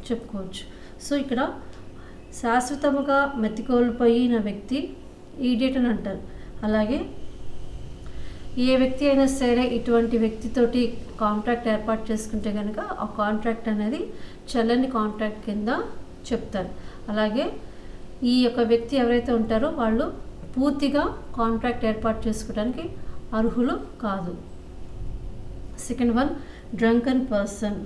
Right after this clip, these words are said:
త్రాగుబోతులు. An agreement made by the drunken person or by a person in a state of drunkenness who is not capable to understand the terms and conditions of a contract is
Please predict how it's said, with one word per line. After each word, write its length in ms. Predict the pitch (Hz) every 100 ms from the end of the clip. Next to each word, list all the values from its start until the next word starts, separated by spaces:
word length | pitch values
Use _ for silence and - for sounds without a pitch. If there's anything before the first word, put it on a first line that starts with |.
| - - -
త్రాగుబోతులు. 720 | 220 214 202 202 190 196 104 - - - - - - - - - 240
An 60 | 233
agreement 420 | 233 269 302 311 - 233
made 200 | 233 247 214
by 80 | 233
the 80 | 226
drunken 360 | 214 214 214 247 233 220
person 440 | 208 208 240 269 330 - - - - 240 214
or 120 | 214 220 - - 233
by 80 | 226 226
a 20 | 220
person 400 | 254 269 - 302 277 240
in 80 | 226
a 40 | 226
state 400 | - 233 240 240 254
of 80 | 254 247
drunkenness 560 | 226 214 214 233 196 - - - - -
who 120 | 240 240 254
is 120 | 240 - 220
not 240 | 214 254 269 - - - -
capable 440 | 220 220 220 262 254
to 80 | 240 214
understand 560 | 214 226 - - 233 226 226
the 80 | 294 453 - - - -
terms 260 | 240 233 233 262
and 80 | 233
conditions 520 | 220 220 220 262 277 -
of 80 | 214 220
a 40 | 180
contract 580 | 202 190 185 220 269 - - - 226
is 160 | 262 -